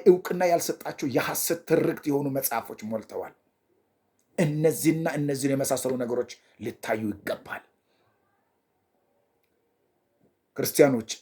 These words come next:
እንንቃ። እውነት ወደ ሆነው፣ ሰውን ወደሚያሳርፈው አድርሱ።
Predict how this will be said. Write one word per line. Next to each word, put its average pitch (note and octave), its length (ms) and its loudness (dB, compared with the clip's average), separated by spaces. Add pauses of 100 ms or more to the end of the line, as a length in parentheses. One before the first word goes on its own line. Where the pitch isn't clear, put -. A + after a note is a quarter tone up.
እንንቃ። D3+ 500 2 (2000)
እውነት B3+ 320 8
ወደ A3 260 10
ሆነው፣ E3+ 360 0
ሰውን B3+ 340 4 (220)
ወደሚያሳርፈው G3+ 1200 4 (1400)
አድርሱ። E3 400 6